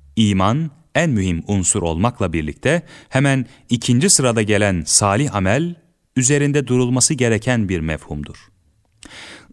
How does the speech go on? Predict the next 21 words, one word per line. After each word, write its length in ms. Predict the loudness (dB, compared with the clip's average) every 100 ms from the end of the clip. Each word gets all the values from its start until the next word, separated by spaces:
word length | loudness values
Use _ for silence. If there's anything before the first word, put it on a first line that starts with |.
| 0
Islah 440 | 4 4 4 2
ile 340 | 2 2 2 0
aynı 260 | 0 0 0
kökten 360 | -2 -2 -2
olan 280 | 0 0 0
salih 640 | 0 2 2 2 -2 -4
ve 340 | 0 2 0 -4 _ _ _ -4
Türkçe'de 440 | -2 0 0 0
karşılığını 640 | 0 0 0 0 0 0 0
bulamadığımız 880 | 2 2 0 -2 -2 -2 -4 -6 -8 _ _ _ _
amel 360 | 0 2 0 -4 -10
kelimesi 800 | -4 -4 -4 -4 0 0 -2 -12 _ _ -4
bir 200 | -2 0
araya 300 | -2 -4 -4
gelerek 580 | -2 -2 -2 -6 -10 _ -20 -8
insana 580 | -2 2 2 2 0 -2 -8 -18 0
müthiş 600 | 0 2 0 -2 -2 -2
bir 200 | -2 0
mücahede 640 | -2 0 0 0 -2 0
ortamı 400 | 0 -2 -2 -4
oluşturmaktadır. 880 | -4 -6 -8 -6 -6 -8 -10 -10 -16